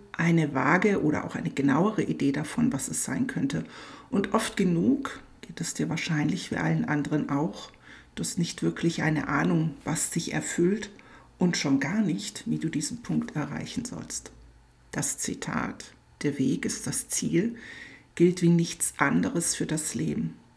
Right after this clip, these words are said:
Es geht nicht darum, ein Ziel zu erreichen, um dort für immer in einem glückseligen Zustand zu leben. Es geht darum, Erfahrungen zu machen,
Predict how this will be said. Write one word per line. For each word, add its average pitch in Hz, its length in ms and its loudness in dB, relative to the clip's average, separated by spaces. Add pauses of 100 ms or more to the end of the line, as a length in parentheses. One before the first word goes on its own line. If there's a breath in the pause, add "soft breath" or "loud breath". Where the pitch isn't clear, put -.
(100)
Es - 260 -4
geht - 280 0
nicht - 260 2
darum, 165 400 2
ein 156 200 0
Ziel - 360 2
zu - 180 0
erreichen, 156 640 0 (300 loud breath)
um 175 140 2
dort 190 340 2
für - 160 -4
immer 196 420 2
in 151 100 2
einem 156 420 0 (140)
glückseligen 151 720 2
Zustand - 560 -2
zu - 160 -4
leben. - 320 -6 (720 loud breath)
Es - 240 -2
geht 156 220 2
darum, 165 280 4
Erfahrungen 160 720 0
zu - 160 -2
machen, - 380 -4